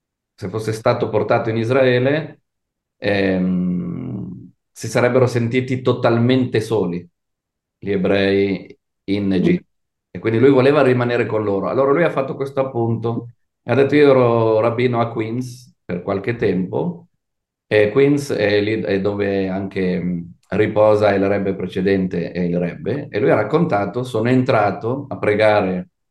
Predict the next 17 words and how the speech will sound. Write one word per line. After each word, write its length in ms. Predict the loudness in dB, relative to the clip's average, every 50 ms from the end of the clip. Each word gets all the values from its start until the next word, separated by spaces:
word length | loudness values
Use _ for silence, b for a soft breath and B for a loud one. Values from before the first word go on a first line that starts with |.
| _ _ _ _ _ _
da 160 | -10 -8 -4
questi 280 | -2 -2 -2 -2 -2 0
due 160 | 0 2 2
grandi 260 | 2 2 0 0 -2 -4
tzaddikim 520 | -4 -4 -4 -4 -4 -2 -2 -2 0 0
e 80 | 0 2
mi 180 | 2 2 2 0
sentivo 840 | 0 0 0 0 0 -2 -2 0 2 4 4 4 4 2 2 0
a 120 | 0 0 -2
Yerushalayim. 880 | -2 -2 -4 -4 -6 -6 -8 -8 -6 -6 -8 -8 -10 -10 -12 -14 -18 -20 _ _ _ _ _ _ _ _ _ _ _ _ -10 -10 -10 -4
C'era 240 | 0 2 2 4 4
l'aria 560 | 4 6 6 6 6 6 6 6 6 4 4 2
come 320 | 2 2 2 2 2 2
Yerushalayim". 640 | 2 2 2 0 -4 -4 -4 -4 -4 -4 -6 -10 -12 _ _ _ _
Allora 260 | -2 2 2 4 4
lui 200 | 4 4 4 4
ha, 420 | 4 4 2 2 2 0 0 0